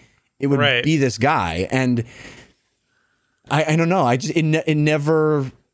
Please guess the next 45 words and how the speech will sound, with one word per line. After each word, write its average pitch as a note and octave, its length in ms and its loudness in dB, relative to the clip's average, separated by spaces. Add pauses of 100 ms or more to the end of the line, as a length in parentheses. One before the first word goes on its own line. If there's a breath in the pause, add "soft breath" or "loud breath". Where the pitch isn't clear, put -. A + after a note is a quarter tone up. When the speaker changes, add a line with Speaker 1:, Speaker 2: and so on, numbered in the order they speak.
(220)
Speaker 1:
I C#3+ 80 0
never D#3 320 0
wanted C#3 460 0
to C3+ 80 -2
be B2+ 180 2
with D#3 140 0
this A#2+ 140 0
movie, C#3+ 260 2
and A#2+ 100 0
this C3 100 0
movie D3 220 2
asks - 380 -4
you B2+ 80 4
to G2+ 80 2
be A2+ 180 2
with A#2+ 160 0
it - 100 0
for A2 200 0
a G2 80 2
long F#2+ 840 2
time, E2 680 -2
you G2+ 120 0
know? F#2 360 0
And, G#2 420 0 (420)
Speaker 2:
Yeah. G2+ 280 0
Speaker 1:
um, F#2 220 -2
Speaker 2:
Jeff, G3 260 0
it F#3+ 260 -2
sounds A3 240 0
like - 140 -4
you E3+ 80 -6
didn't E3+ 240 -6
have D3+ 200 -2
many C3 220 -8
stoner A#2+ 380 -8
friends - 540 -18 (240)
growing G#2+ 320 -6
up, F#2+ 80 -10
so B2 200 -8
I D#3+ 100 2
don't E3+ 120 0
Speaker 1:
Well, D#3 100 2
Speaker 2:
know. B2 60 0
Speaker 1:
I'm D4+ 200 -2
a, A3 100 -2